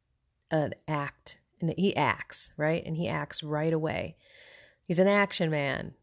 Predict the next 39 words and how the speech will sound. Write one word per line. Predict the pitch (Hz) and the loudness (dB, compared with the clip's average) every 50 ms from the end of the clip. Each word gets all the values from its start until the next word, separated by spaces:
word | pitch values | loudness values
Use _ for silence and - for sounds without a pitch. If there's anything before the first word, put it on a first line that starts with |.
| _ - | _ -8
I | 175 | -4
mean, | 160 160 160 160 160 | -2 0 0 0 0
the, | 156 151 151 147 143 147 - - 160 160 - 160 - | 2 2 4 4 4 4 2 -2 -8 -12 -12 -6 0
<laughs> | - 226 | 0 0
think | 208 - 214 - | 2 0 -2 0
about | 170 - - - | 2 2 2 2
it. | - - - - - - - - - - - - - _ - | 2 0 -2 -4 -8 -20 -18 -18 -20 -20 -20 -20 -20 _ -4
The | 165 170 180 170 165 165 - | 2 4 4 6 4 4 2
angel | - 202 208 208 190 202 190 | 2 2 2 2 2 0 0
said, | - - 160 147 147 - | 2 0 0 0 -2 2
"Get | - 170 175 | 4 4 6
up | 185 196 - | 4 4 2
and | 185 170 156 | 0 0 2
go." | - 165 160 165 180 202 208 | 2 4 4 4 4 4 2
They | 202 247 | 2 2
got | 254 302 269 220 | 2 2 2 2
up | 185 - | 0 0
and | 160 147 143 | 0 -2 0
go | - 160 160 160 170 175 185 - | 0 2 2 4 4 4 2 2
and | - 165 170 160 | 0 0 0 2
went | 156 190 202 170 151 - | 2 0 0 0 -4 -4
in | - - 170 | -4 -2 0
the | 170 | 0
middle | 170 170 175 170 170 170 | 2 2 2 2 0 0
of | 165 160 | -2 -2
the | 160 | -2
night. | 160 160 170 170 160 - - - - - _ _ _ _ _ _ _ _ _ | -2 -2 -2 -2 -4 -8 -10 -14 -18 -18 _ _ _ _ _ _ _ _ _
He's | - - 185 175 | -4 -2 0 2
not | 196 202 202 202 190 - - _ _ _ - - - _ - | 4 4 4 2 0 -2 -6 _ _ _ -20 -20 -18 _ 0
lackadaisical | 165 170 170 170 170 170 - - 170 156 165 165 160 160 156 175 165 - 165 160 160 160 160 | 4 6 6 4 4 2 -2 -2 0 2 4 4 4 2 2 0 0 0 0 0 2 0 0
and | 160 151 | -2 -2
gonna | 156 156 151 147 | -2 -2 -4 -2
hang | 147 160 160 156 | -2 -2 -2 -2
around, | 156 147 143 147 151 151 156 156 156 151 156 151 | -2 -2 -2 -2 -2 -2 -4 -4 -4 -4 -4 -4
you | 160 156 | -4 -2
know, | 147 143 139 139 143 147 143 143 | -2 -2 -2 -2 -4 -4 -4 -2
mulling | - 156 151 151 151 156 151 147 | 0 2 2 2 2 2 0 0
it | 147 143 | 2 4
over. | 143 143 147 147 143 131 - 95 - 156 | 4 4 4 2 0 -2 -2 -4 -6 -8